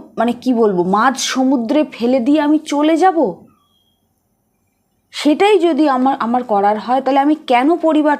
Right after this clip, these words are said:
তৈরি করেছিলাম? আজকে ভাবুন, ওনার বাবা মা বেঁচে আছেন কি না জানি না, তাদের কি অবস্থা? ওনার স্ত্রী দুটো না তিনটে বাচ্চা আছে ওনার,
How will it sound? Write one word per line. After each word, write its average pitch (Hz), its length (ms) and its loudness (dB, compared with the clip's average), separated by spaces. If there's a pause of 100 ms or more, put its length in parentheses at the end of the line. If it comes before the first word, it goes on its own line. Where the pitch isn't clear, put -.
তৈরি 220 240 0
করেছিলাম? 180 560 -4 (360)
আজকে - 260 -2
ভাবুন, 185 580 -2 (680)
ওনার 233 220 0
বাবা 185 280 0
মা 208 180 0
বেঁচে 190 280 -2
আছেন 214 320 -6
কি 226 100 -6
না 214 100 -4
জানি 175 300 -4
না, 160 180 -6 (280)
তাদের 220 300 0
কি 262 160 -4
অবস্থা? 208 480 -6 (1080)
ওনার 254 200 2
স্ত্রী 247 640 -2 (400)
দুটো 220 240 -4
না 220 140 -2
তিনটে 220 300 -4
বাচ্চা 185 460 -2
আছে 220 220 -4
ওনার, 214 220 -6